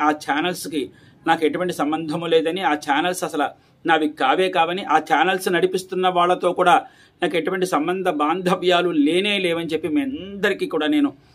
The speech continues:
మనసు విప్పి నేను కోరి కోరి విన్నవించుకుంటున్నానండి. దయచేసి మీరు ఈ విషయాన్ని గమనించి, గుర్తించి సదా నాకు సహకరించగలరని చెప్పి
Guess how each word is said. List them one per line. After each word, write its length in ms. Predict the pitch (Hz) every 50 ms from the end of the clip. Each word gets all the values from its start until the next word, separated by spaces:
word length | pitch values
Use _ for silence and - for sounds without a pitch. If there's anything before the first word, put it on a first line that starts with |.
| _ _ _ - 156
మనసు 260 | 156 175 185 185 208 185 180
విప్పి 240 | 175 - - 180 175 165
నేను 140 | 156 156 151 147 - 151
కోరి 220 | 151 160 180 185 180
కోరి 160 | 175 165 170 156 147
విన్నవించుకుంటున్నానండి. 760 | 143 151 156 151 147 - - 156 139 135 147 147 156 175 180 151 143
దయచేసి 320 | 147 151 175 175 165 180 170 151
మీరు 120 | 139 139
ఈ 60 | 135 135
విషయాన్ని 380 | - - 175 175 175 170 156 147 156 - _ _ _ _ _ _ -
గమనించి, 580 | - 151 151 165 185 196 196 190 - - 170 156 127 127 147
గుర్తించి 500 | 180 - - 220 208 202 185 - 185 160 160 151 -
సదా 240 | 143 143 175 185 196 196 180
నాకు 140 | 165 - 160 147 151
సహకరించగలరని 720 | 139 151 160 - 180 185 180 190 - 170 160 170 156 147 151
చెప్పి 180 | - 165 151